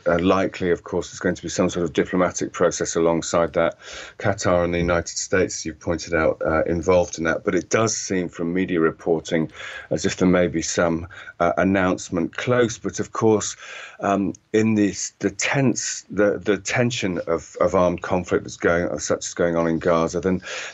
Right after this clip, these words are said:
these things, of course, can often be dis-, derailed by, uh, what might seem a fairly small thing at fairly short notice. So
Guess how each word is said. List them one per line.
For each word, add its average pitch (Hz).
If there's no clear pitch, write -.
these 107
things, 104
of 95
course, 98
can 98
often 95
be 90
dis-, -
derailed 92
by, 87
uh, 85
what 90
might 85
seem 87
a 82
fairly 87
small 85
thing 87
at 85
fairly 85
short 80
notice. 85
So -